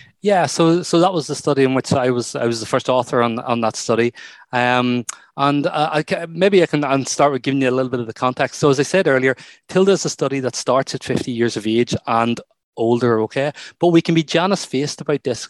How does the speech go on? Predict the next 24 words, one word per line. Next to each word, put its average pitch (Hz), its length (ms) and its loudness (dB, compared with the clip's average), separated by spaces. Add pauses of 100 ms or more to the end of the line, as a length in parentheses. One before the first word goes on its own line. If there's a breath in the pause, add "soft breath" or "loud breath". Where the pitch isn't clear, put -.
When 139 100 -2
we 151 160 0
ask 156 480 -2
people 135 280 -6
to - 140 -12
recall 127 500 0
events 120 420 -2
that 113 100 0
occurred 120 440 -2 (340)
during 110 260 -2
their 110 100 -4
past. - 440 -4 (580 loud breath)
So 160 240 2
back 190 280 0
in 147 320 0
twenty 139 260 -2
fifteen, 127 520 -4
I 127 100 -4
published 123 340 -6
a - 40 -20
paper 120 300 -4
in 117 100 -2
Health 120 240 -2
Psychology 127 680 -4